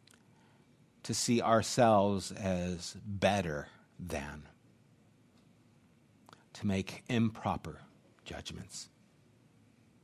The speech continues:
And Father, may discernment begin with us. May we as a family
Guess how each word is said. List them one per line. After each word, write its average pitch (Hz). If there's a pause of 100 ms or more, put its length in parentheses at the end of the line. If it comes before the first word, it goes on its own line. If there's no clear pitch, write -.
(2250)
And 120
Father, 123
may 131
discernment 127 (420)
begin 117
with 113
us. -
May 107
we 131
as 113
a 113
family 113